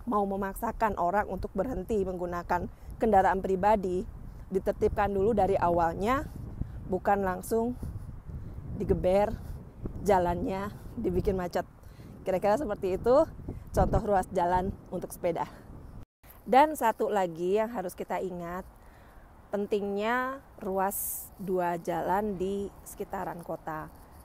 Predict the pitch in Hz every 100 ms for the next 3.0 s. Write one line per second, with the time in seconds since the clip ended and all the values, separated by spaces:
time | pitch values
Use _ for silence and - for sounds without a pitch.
0 | - - 180 160 - 180 180 180 175 175
1 | 165 170 165 165 165 185 214 160 160 165
2 | - - - - 170 175 190 - 160 147